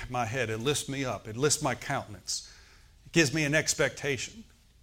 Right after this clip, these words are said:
Amen. Now here in Second Corinthians five twenty-one, the Apostle Paul, by the Holy Spirit, said this. He said, uh, "For he hath made him,"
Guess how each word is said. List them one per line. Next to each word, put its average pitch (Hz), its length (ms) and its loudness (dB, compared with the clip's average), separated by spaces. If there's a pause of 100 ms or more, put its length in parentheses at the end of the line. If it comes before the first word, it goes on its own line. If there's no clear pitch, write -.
(460)
Amen. 123 440 -2 (580)
Now 131 80 2
here 208 200 6
in 190 60 2
Second 170 300 4
Corinthians 160 320 0
five 135 240 0
twenty-one, 123 580 -2 (880)
the 117 120 -4
Apostle 135 440 0
Paul, 123 240 0
by 117 180 2
the 123 120 2
Holy 123 220 0
Spirit, 123 440 -2
said 110 220 0
this. 117 320 -6
He 117 100 -4
said, 110 340 -4
uh, 98 160 -2 (1040)
"For 120 160 -2
he 151 260 0
hath 113 420 -2 (1000)
made 135 340 4
him," 110 400 -2